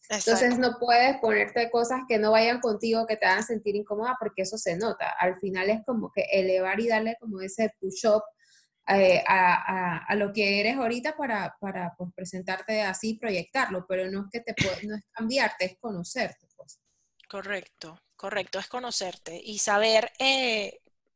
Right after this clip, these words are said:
Speaker 2: ya algo súper valioso es el, el, el saber también lo que estás expresando y lo que
Speaker 1: Ujú.
Speaker 2: estás, lo que pasa es que si nos vestimos, no sé, o sea, porque yo vendo accesorios, entonces yo siempre voy a estar, yo no,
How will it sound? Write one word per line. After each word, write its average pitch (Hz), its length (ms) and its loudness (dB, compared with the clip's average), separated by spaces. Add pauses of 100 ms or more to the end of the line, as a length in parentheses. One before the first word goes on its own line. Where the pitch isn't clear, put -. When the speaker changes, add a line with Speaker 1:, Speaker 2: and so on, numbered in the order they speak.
(220)
Speaker 2:
ya 220 160 2
algo 220 360 4
súper 247 320 2
valioso 240 720 2 (440)
es 214 200 2
el, 240 240 2
el, 226 200 2 (220)
el 214 280 0
saber 208 440 4
también 240 340 0
lo 254 120 0
que 220 80 0
estás 208 260 0
expresando 208 800 -2
y 214 100 -6
lo 196 160 -4
que 226 80 -8
Speaker 1:
Ujú. 226 60 -4
Speaker 2:
estás, 196 260 0
lo 339 100 0
que 339 100 0
pasa 233 240 4
es 269 80 -8
que 311 140 4 (420)
si 269 220 4
nos 254 140 4
vestimos, 285 760 4
no 262 120 -4
sé, 240 320 4
o 185 100 2
sea, 196 180 0
porque 190 460 -2
yo 196 160 0
vendo 233 240 0
accesorios, 254 680 0
entonces 226 340 -4
yo 233 100 -6
siempre 240 340 -2
voy 233 120 0
a 233 40 -2
estar, 226 240 -2
yo 208 160 -8
no, 214 100 -10